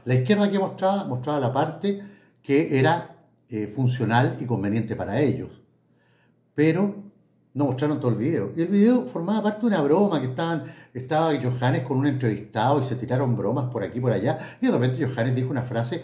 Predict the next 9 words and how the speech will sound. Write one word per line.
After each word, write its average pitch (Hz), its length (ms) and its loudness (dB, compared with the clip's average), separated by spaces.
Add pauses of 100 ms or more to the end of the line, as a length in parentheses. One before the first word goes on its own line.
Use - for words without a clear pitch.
(160)
que 214 120 2
podrá 147 340 2
ser 139 580 -2
no 135 200 4
muy 165 140 4
afortunada, 127 680 -2
pero 117 180 -2
no 120 160 0
representa 110 880 -6